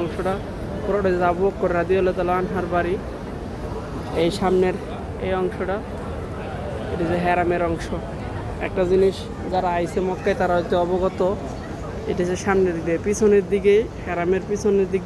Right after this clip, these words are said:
দিয়েই, ওই হেরামের পিছনে, পিছন দিক দিয়েই আছে আমাদের প্রিয় নবীজির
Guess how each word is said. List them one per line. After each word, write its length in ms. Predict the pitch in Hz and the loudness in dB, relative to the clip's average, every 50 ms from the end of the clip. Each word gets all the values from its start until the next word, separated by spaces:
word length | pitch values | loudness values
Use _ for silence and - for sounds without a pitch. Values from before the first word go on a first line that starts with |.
| 175 | 4
দিয়েই, 180 | 202 202 226 285 277 - - 185 175 - 160 - - - 151 156 151 151 147 - 196 202 - - - 202 | 4 4 4 4 0 -6 -6 -6 -6 -6 -8 -8 -8 -8 -6 -6 -6 -6 -6 -6 -6 -8 -6 -2 2 4
ওই 100 | 190 190 190 - - - - - - | 4 6 4 4 0 -4 -8 -6 0
হেরামের 400 | 175 175 175 180 185 190 185 190 - - - - - - - - - | 4 4 6 6 6 4 4 2 -2 -6 -10 -10 -10 -10 -10 -8 -6
পিছনে, 400 | 254 247 - - 220 208 202 190 170 - - - - - - | -4 -4 2 4 6 6 6 6 4 0 -4 -10 -10 -8 -4
পিছন 260 | 226 226 208 233 220 214 202 185 | -2 0 4 4 6 6 6 4
দিক 100 | 202 180 170 190 | 2 4 6 8
দিয়েই 180 | 196 196 202 202 185 | 8 8 8 6 4
আছে 200 | 170 - - 202 220 226 - - 170 | 0 0 2 2 2 0 -2 -4 -4
আমাদের 280 | 165 165 165 160 170 160 160 - | -2 -2 0 0 -2 -2 -2 0
প্রিয় 180 | - 185 185 180 180 | 2 4 4 6 4
নবীজির 380 | 175 170 175 170 180 180 175 | 4 4 2 2 2 0 0